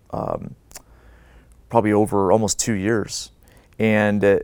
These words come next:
so we were both working and just trying to bail ourselves out. In hindsight, I realized it was a pivotal moment. It wasn't like I just went from, you know, night to day over the course of a week, right? It was one of those,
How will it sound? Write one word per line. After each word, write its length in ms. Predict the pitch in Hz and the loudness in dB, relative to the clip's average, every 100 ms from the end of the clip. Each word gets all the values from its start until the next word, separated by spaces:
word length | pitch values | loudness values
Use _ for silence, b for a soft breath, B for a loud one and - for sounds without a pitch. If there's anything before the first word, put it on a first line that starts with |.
| - | -4
so 180 | - - | -6 -2
we 120 | 104 | 0
were 120 | 123 113 | 2 6
both 280 | 131 135 | 8 8
working 540 | 117 123 - 127 123 113 | 6 4 4 0 0 -2
and 120 | 110 107 | 0 0
just 140 | 110 | 0
trying 280 | - 123 135 | 0 0 2
to 260 | 143 101 90 - _ _ - - | 0 0 -8 -14 _ _ -20 -8
bail 220 | - 110 123 | 0 4 4
ourselves 460 | 127 - 131 123 | 4 2 0 2
out. 340 | 113 160 - - | 0 0 -4 -2
In 140 | - 131 | 2 4
hindsight, 800 | - - 143 151 143 131 113 117 | 2 2 2 4 4 6 6 6
I 60 | 113 | 6
realized 580 | 110 120 113 107 104 | 6 6 8 6 6
it 60 | 107 | 2
was 120 | 104 | 0
a 40 | 98 | -2
pivotal 340 | - 101 98 | -2 0 0
moment. 300 | 98 95 95 | 0 0 2
It 100 | 110 | 6
wasn't 320 | 135 139 131 | 6 6 4
like 260 | 117 117 - | 4 4 2
I 100 | 110 | 0
just 220 | 107 107 - | 0 0 0
went 180 | 110 | 0
from, 240 | - 110 101 - | 2 -2 0 -2
you 100 | 110 | 0
know, 100 | 101 | 0
night 300 | 104 110 - | 2 2 0
to 100 | 107 | -4
day 500 | 87 107 104 101 98 b b b | 2 4 4 2 -2 b b b
over 180 | 120 110 | 2 2
the 80 | 107 | 0
course 320 | - 110 98 | 0 0 0
of 80 | 92 | -4
a 60 | 90 | -6
week, 400 | 90 101 - 107 | -4 -4 -4 2
right? 260 | 101 98 | 4 4
It 80 | 104 | 2
was 240 | 107 107 | 0 0
one 180 | 104 123 | 2 2
of 60 | 135 | 6
those, 420 | 120 110 107 - | 8 8 4 -2